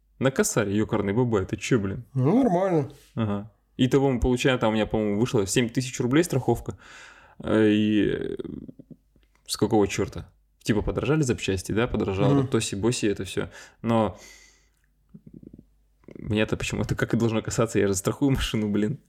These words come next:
Speaker 1: Мне это не нравится, вот.
Speaker 2: Так, в Кирове
Speaker 1: Вот поэтому
Speaker 2: транспортные
Speaker 1: я говорю.
Speaker 2: средства. Щас даже скажу, категория транспортного средства.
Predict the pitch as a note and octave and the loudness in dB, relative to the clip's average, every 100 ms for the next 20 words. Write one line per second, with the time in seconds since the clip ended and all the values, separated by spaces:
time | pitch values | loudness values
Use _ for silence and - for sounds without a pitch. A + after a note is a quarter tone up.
0 | - A2+ C3+ B2 G2+ G2+ G#2+ C3+ D3 - | 0 2 2 2 -2 -2 -2 0 0 -2
1 | - - - - - - - - - F3+ | -4 -10 -14 -18 -10 -6 -6 -10 -2 0
2 | C3 - - G#3+ E3 A#2 G#2 G2+ D3 B2 | 0 -2 -4 2 2 2 0 -2 0 0
3 | A#2 F#2+ D3+ E3+ E3 D3+ G#2+ - G3 F#3 | 0 0 2 2 2 0 2 4 4 4
4 | F#2+ B2 - D#3 D3 C#3 - D3+ C3 - | 2 0 -2 -2 -2 -4 0 0 -2 -4
5 | D3 D3+ C3 C#3+ - C3 C3+ C3 - C#3 | -6 -4 -4 -4 -6 -8 -6 -6 -4 -4
6 | B2 D3+ E3+ | -4 -6 -6